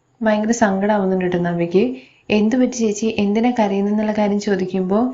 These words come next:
'ഏയ്, ഒന്നുമില്ല. നിങ്ങൾ രണ്ടുപേരും എന്നെ മാറി മാറി കെയർ ചെയ്യുന്നത് കാണുമ്പോ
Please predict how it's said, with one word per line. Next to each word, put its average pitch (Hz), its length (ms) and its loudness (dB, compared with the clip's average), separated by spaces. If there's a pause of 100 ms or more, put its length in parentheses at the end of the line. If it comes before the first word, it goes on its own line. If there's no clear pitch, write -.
(380)
'ഏയ്, 226 280 4
ഒന്നുമില്ല. 202 540 0 (640)
നിങ്ങൾ 254 260 4
രണ്ടുപേരും 240 580 0
എന്നെ 220 200 -2
മാറി 208 360 0
മാറി 220 280 0
കെയർ 196 300 0
ചെയ്യുന്നത് 202 420 0
കാണുമ്പോ 185 520 -2